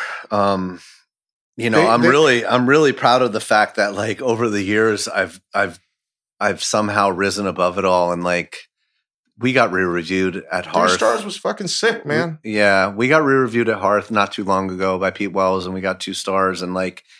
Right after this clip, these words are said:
Speaker 1: it didn't really move the needle at all.
Speaker 2: You got
Speaker 1: And
Speaker 2: three stars.
Speaker 1: No, at Hearth?
Speaker 2: Yeah.
Speaker 1: No, two stars. Never got three stars at Hearth or in C M A for that matter. Um, but it's like,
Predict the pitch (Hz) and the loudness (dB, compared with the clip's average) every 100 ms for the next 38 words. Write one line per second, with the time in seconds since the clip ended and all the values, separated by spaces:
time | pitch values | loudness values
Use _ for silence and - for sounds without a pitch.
0 | _ _ - 123 185 143 95 98 95 90 | _ _ -10 -4 -2 -2 -2 0 0 -2
1 | 92 90 90 87 92 90 85 87 90 90 | -4 -4 -6 -6 -4 -2 -2 2 2 2
2 | 127 208 190 302 294 127 - - - - | 2 0 -2 -2 -2 -4 -6 -10 -16 -12
3 | - 110 95 - 92 107 131 196 - - | 0 2 2 0 0 2 2 2 -8 -10
4 | 214 156 - 98 214 - - - 117 113 | -8 -8 -4 0 0 -2 -8 -12 -6 -4
5 | 98 92 - - - 104 113 113 104 - | -4 -6 -12 -18 -4 -2 0 0 -2 -2
6 | 90 - 87 90 90 87 87 _ _ _ | -8 -4 -6 -4 -6 -6 -8 _ _ _
7 | _ - 117 107 95 98 90 85 80 90 | _ 0 2 2 -2 -4 -2 -4 -6 -6
8 | 87 - 82 82 - _ 104 98 87 _ | -6 -6 -8 -10 -14 _ 0 0 -2 _
9 | _ _ _ _ _ _ - - _ _ | _ _ _ _ _ _ -20 -20 _ _
10 | _ _ - - _ _ - 147 165 143 | _ _ -20 -20 _ _ -12 -2 0 0
11 | - 131 117 | -2 -4 -4